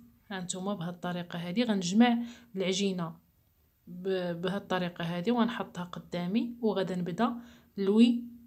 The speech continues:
واخا تبان لكم على انكم جمعتوها وهي مجموعه، ما تخافوش، يعني راه اصلا فيها الزبده والزيت ما غتلاصقش. وكنبدا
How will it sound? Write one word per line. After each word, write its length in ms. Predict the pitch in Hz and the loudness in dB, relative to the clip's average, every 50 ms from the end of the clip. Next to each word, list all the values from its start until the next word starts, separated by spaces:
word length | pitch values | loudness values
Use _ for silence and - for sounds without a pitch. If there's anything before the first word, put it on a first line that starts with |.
| - - | -10 0
واخا 220 | 226 226 - - 269 | 0 0 2 4 2
تبان 280 | 240 - - 233 226 | 2 6 10 10 12
لكم 240 | 226 233 233 226 202 | 12 10 8 8 6
على 140 | 190 214 220 | 6 6 8
انكم 300 | 226 226 233 233 226 214 | 10 8 8 8 6 4
جمعتوها 480 | 202 196 214 214 190 - 226 214 214 214 | 4 4 4 4 4 6 6 8 10 10
وهي 240 | 214 208 208 214 | 10 8 6 4
مجموعه، 420 | 214 208 196 185 208 220 240 240 220 | 4 4 2 2 4 4 4 4 4
ما 60 | 247 | 2
تخافوش، 480 | 247 - - 233 220 - 190 170 - 196 | 0 0 2 2 2 2 0 -4 -2 -2
يعني 220 | 185 190 208 208 | -2 -2 -2 -2
راه 140 | 208 - - | -2 -2 -4
اصلا 340 | 226 - - 240 247 247 247 - - - - - - - | -6 0 6 6 6 6 6 2 -4 -16 -18 -20 -8 4
فيها 200 | - 254 247 247 | 8 10 10 10
الزبده 360 | 233 208 208 208 208 202 233 | 10 8 4 0 6 10 10
والزيت 420 | 233 208 190 - - 254 240 233 | 10 10 8 4 2 2 6 8
ما 120 | 226 214 214 | 8 8 8
غتلاصقش. 640 | 214 214 - 196 196 196 190 - 330 330 - - 254 | 6 2 2 2 2 2 4 2 0 0 0 -2 -2
وكنبدا 540 | 233 233 226 208 196 190 - 240 233 240 | 2 4 4 4 4 2 2 0 0 0